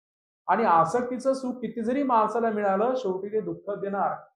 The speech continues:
तृष्णेचं सुख किती जरी आपल्याला मिळालं, तरी दुःख देणार. आपल्याला जर विचारलं, "तुम्हाला सुख पाहिजे, नेमकं काय पाहिजे, काय इच्छा आहे, सुख म्हणजे नेमकं काय?"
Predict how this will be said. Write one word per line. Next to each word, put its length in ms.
तृष्णेचं 500
सुख 180
किती 240
जरी 240
आपल्याला 360
मिळालं, 560
तरी 120
दुःख 380
देणार. 400
आपल्याला 360
जर 60
विचारलं, 480
"तुम्हाला 340
सुख 220
पाहिजे, 420
नेमकं 240
काय 220
पाहिजे, 400
काय 200
इच्छा 260
आहे, 160
सुख 260
म्हणजे 180
नेमकं 240
काय?" 240